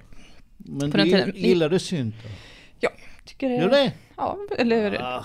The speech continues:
Speaker 2: jag tycker om massa instrument.
Speaker 1: Ja, smaken är som
Speaker 2: <laughs>
Speaker 1: baken.
Speaker 2: Ja, tycker du om
Speaker 1: Smaken är
Speaker 2: synt?
Speaker 1: som baken.
Speaker 2: Du gillar rock mest.
Speaker 1: Ja. Ja.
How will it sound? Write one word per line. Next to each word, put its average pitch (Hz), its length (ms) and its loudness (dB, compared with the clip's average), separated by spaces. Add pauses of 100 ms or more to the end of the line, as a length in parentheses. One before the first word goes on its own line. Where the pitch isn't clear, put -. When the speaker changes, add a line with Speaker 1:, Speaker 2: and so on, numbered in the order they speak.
Speaker 2:
jag 226 140 -2
tycker 262 200 -2
om 233 100 2
massa - 480 -8
instrument. 214 840 -12 (220)
Speaker 1:
Ja, - 140 -14 (280)
smaken 135 500 -6
är 262 80 4
som 147 220 -4
Speaker 2:
<laughs> - 0 -
Speaker 1:
baken. 247 400 -2 (640)
Speaker 2:
Ja, 294 100 2 (220)
tycker 240 220 2
du 233 60 8
om 277 60 8
Speaker 1:
Smaken 262 200 6
är 185 120 2
Speaker 2:
synt? 214 140 2
Speaker 1:
som 170 100 -2
baken. 147 560 0 (580)
Speaker 2:
Du 233 140 2
gillar 233 200 2
rock - 280 -8
mest. - 340 -12
Speaker 1:
Ja. 147 340 2 (680)
Ja. 107 360 0